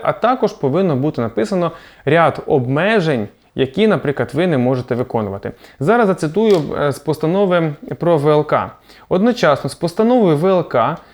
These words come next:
е, в індивідуальному порядку з урахуванням військової спеціальності, займаної посади, віку, роботи,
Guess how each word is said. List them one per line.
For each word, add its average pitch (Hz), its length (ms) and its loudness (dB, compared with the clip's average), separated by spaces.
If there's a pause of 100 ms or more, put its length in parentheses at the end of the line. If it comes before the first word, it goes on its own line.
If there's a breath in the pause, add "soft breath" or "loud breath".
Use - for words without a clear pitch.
(200 loud breath)
е, 143 260 4
в 170 260 2
індивідуальному 180 920 2
порядку 131 480 0
з 135 60 -4
урахуванням 165 720 2
військової 160 560 0
спеціальності, 156 1040 -2
займаної 151 500 0
посади, 147 640 0
віку, 175 360 -2
роботи, 147 540 0